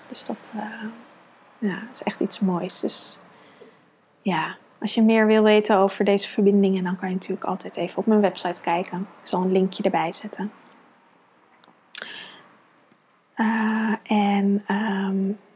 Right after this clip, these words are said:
de vrouwencirkels beginnen in september. Vier september een, de online vrouwencirkel.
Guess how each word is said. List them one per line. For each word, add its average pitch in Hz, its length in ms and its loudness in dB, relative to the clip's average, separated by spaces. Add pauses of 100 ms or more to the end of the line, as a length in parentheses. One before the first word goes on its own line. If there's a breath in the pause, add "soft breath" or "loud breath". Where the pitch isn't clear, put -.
de - 140 -16
vrouwencirkels 233 600 4
beginnen 247 300 2
in 247 100 2
september. 240 680 4
Vier 269 240 4
september 247 460 4
een, 233 160 2 (220)
de 233 200 6
online 226 440 8
vrouwencirkel. 208 880 4